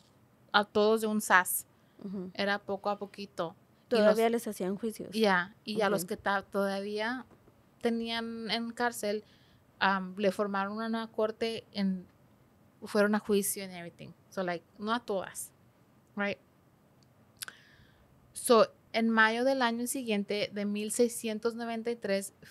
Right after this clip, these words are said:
Speaker 1: Phipps había perdonado a todas los, a todos los encarcelados por cargos de brujería, pero el daño ya estaba hecho, right?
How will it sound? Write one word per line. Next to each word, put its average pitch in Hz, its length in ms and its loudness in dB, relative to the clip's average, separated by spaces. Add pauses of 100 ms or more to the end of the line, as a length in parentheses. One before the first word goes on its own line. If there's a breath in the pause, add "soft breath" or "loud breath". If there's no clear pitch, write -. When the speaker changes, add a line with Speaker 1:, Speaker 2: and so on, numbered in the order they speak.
(140)
Speaker 1:
Phipps - 460 2 (340)
había 214 480 2
perdonado 240 680 0
a 202 140 0
todas 214 840 -4 (840 soft breath)
los, 202 540 2 (220)
a 208 100 4
todos 214 320 4
los 240 140 4
encarcelados 220 720 -2
por 202 380 -4
cargos 196 540 -2
de 214 120 -4
brujería, 208 600 -6 (480)
pero 214 160 6
el 214 100 2
daño 214 320 -2
ya 214 120 0
estaba 196 320 -2
hecho, - 220 -8 (360)
right? 170 200 -6